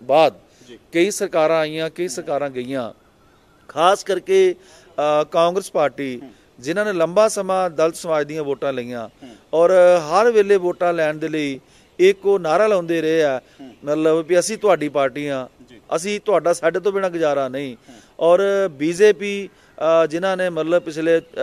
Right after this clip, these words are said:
Speaker 1: ਆਪਾਂ ਕਹਿ ਸਕਦੇ ਹਾਂ ਦੋ ਹਜ਼ਾਰ ਚੌਦਾਂ ਤੋਂ ਲੈ ਕੇ ਕੇਂਦਰ ਦੀ ਸੱਤਾ ਤੇ ਲਗਾਤਾਰ ਹੈਗੀ ਆ।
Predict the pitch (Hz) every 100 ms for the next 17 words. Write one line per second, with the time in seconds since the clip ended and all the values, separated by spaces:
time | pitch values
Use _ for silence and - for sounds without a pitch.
0 | 139 143 139 156 143 156 180 165 156 156
1 | 143 156 160 170 180 202 180 151 147 151
2 | 135 120 - _ 160 160 170 156 160 170
3 | 165 151 143 143 143 135 123 147 156 123